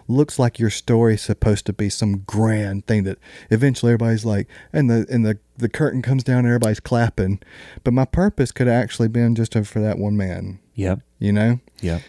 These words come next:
Speaker 1: And I s-, and I have peace knowing that if it is, then you, then this can end right now, and I'll have complete peace with that.
Speaker 2: Mm-hmm.
Speaker 1: You know, I'll be like, if my purpose is something that nobody saw but me and that one guy,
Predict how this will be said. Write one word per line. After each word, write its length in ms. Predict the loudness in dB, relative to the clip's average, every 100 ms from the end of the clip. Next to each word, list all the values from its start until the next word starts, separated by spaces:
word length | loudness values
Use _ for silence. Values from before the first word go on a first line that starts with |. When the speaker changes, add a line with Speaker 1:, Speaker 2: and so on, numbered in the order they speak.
| _ -2
Speaker 1:
And 180 | 0
I 40 | 0
s-, 180 | -2 -6
and 120 | -2
I 60 | 0
have 320 | 0 0 0
peace 340 | 0 0 0 0
knowing 380 | 2 2 0
that 140 | 0 -2
if 120 | -4
it 120 | -6 -2
is, 500 | 0 2 0 -4 -2
then 220 | 0 2
you, 100 | 0 -2 -4
then 160 | 0
this 180 | 2 0
can 160 | 0 0
end 240 | 0 0
right 180 | -2 -2
now, 180 | -4 -4
and 80 | -4
I'll 140 | -6
have 340 | -6 -6 -8 -6
complete 580 | -6 -4 -2 0 -2 -4 _ _ -20 -6 0
peace 280 | 2 0 -6
with 140 | -6
that. 280 | -6 -8 -10 _ _ _ -2
Speaker 2:
Mm-hmm. 260 | 0 0
Speaker 1:
You 60 | 2
know, 60 | 0
I'll 60 |
be 120 | 0
like, 320 | 0 -2 -4 _ _ -20 _ -20 -20 -8
if 180 | -4 0
my 120 | 0
purpose 580 | 4 4 4 4 2 0
is 220 | -4 -2
something 300 | -2 -2 -2
that 100 | -2
nobody 340 | 0 2 2 0
saw 380 | 0 0 2 0
but 240 | -2 -6 _ -20 -20 _ -2
me 360 | 2 2 2
and 140 | 2 0
that 160 | -2
one 240 | -4 -4 -2
guy, 300 | 0 -2